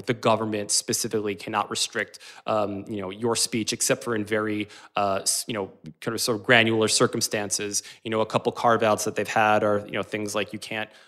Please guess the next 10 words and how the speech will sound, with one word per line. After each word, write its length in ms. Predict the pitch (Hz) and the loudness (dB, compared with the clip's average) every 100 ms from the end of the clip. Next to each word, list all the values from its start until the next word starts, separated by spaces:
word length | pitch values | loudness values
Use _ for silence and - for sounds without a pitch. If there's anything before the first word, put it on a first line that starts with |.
| - | -6
um, 240 | 110 107 | -4 -4
you 140 | 107 113 | -6 -10
know, 120 | 101 | -10
shout 340 | - - 110 - | -6 0 0 0
fire 440 | - 113 117 117 | 2 4 4 4
in 80 | 117 | 2
a, 40 | |
a 520 | 117 117 117 117 117 110 | 2 2 4 4 4 2
crowded 400 | - 123 131 131 | 4 4 4 0
theater. 460 | 147 143 117 98 | 2 4 4 0